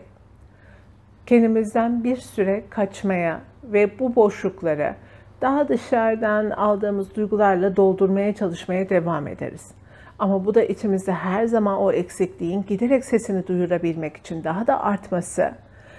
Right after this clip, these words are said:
ve bizim hayatlarımızın akışını daha da bozmasına sebep olur. O yüzden aslında içimizde hissettiğimiz kaygıları,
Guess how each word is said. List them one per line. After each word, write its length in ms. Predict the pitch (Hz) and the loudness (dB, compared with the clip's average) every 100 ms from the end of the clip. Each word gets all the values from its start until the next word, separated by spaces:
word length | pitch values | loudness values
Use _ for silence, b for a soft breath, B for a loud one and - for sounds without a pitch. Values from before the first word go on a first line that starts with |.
| B - | B -2
ve 120 | 262 | 0
bizim 240 | 240 311 | 0 0
hayatlarımızın 1000 | 311 269 226 208 - 170 170 170 - 202 | 0 0 0 0 -4 -4 -4 -8 -4 -4
akışını 580 | 214 196 - - 190 233 | -4 -6 -10 -10 -6 -2
daha 220 | 247 254 | 0 2
da 140 | 247 214 | 0 2
bozmasına 540 | 202 196 190 190 190 | 0 0 -2 0 -2
sebep 400 | 185 170 165 - | 0 -2 -2 -4
olur. 360 | - - - - - - - b b b b | -8 -8 -16 -20 -20 -20 -20 b b b b
O 120 | - | 4
yüzden 420 | 381 - 269 196 - | 4 4 0 0 0
aslında 440 | 214 220 220 190 | -2 0 0 0
içimizde 560 | - 190 214 202 190 254 | 0 -2 -2 -2 2 2
hissettiğimiz 760 | 247 - 175 - 160 139 - - | 0 -2 -4 -4 -8 -8 -10 -10
kaygıları, 880 | 202 202 208 220 202 190 185 180 | -4 -4 -2 0 2 4 2 -2